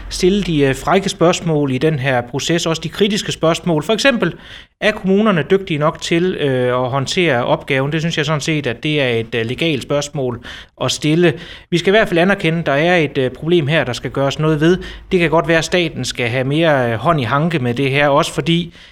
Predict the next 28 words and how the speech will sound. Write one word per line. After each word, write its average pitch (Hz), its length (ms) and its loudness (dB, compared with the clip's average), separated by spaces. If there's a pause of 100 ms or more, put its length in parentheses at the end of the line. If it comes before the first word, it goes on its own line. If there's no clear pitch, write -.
(140)
at 139 120 -2
man 143 120 0
skal - 140 -2
altså 139 160 0
have 170 240 2
et 156 140 -2
ens 156 280 -2
tilbud, 170 400 0
uanset 156 400 0
om 120 60 -2
man 120 160 -2
bor 147 240 0
i 143 160 0
Esbjerg 147 440 0
eller 127 200 -2
Odense, 143 400 2
eller 117 120 -2
for 147 100 -6
den 151 100 -2
sags 131 180 -4
skyld 160 260 -2 (360)
i, 135 200 0
øh, 117 260 2
København. 135 680 0 (260)
Og 147 100 2
de 160 120 4
unge 175 200 6
mennesker, 156 400 0